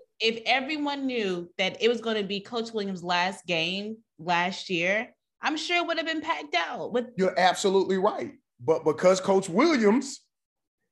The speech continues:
Speaker 2: isn't that guy, is it, he doesn't wanna make it about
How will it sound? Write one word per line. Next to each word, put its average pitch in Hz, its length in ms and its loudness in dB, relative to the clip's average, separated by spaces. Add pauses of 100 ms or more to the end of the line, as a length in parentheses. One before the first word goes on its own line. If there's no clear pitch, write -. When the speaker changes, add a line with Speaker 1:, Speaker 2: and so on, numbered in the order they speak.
(120)
Speaker 2:
isn't 202 360 2
that 202 260 6
guy, 196 380 6 (840)
is 208 140 0
it, 165 100 0
he 220 80 2
doesn't 226 180 2 (100)
wanna 190 260 0
make 190 260 -2
it 202 80 0
about 175 400 0